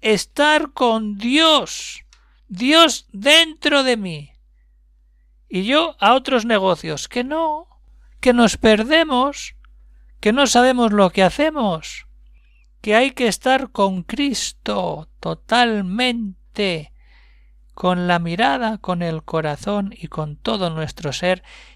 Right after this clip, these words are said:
en esa experiencia preciosa que podemos vivir cada día con la comunión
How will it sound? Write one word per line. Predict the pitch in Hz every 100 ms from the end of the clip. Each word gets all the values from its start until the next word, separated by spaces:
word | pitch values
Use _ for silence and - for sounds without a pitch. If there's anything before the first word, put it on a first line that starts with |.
| -
en | 151 147
esa | 165 - 170 -
experiencia | 147 - - 151 160 175 180 156 160 143
preciosa | 156 143 - 170 160 147
que | -
podemos | - 147 156 143
vivir | 156 147
cada | - 143 139
día | 156 156 160 - - - -
con | - 147 143
la | 135
comunión | 131 131 139 135 151 156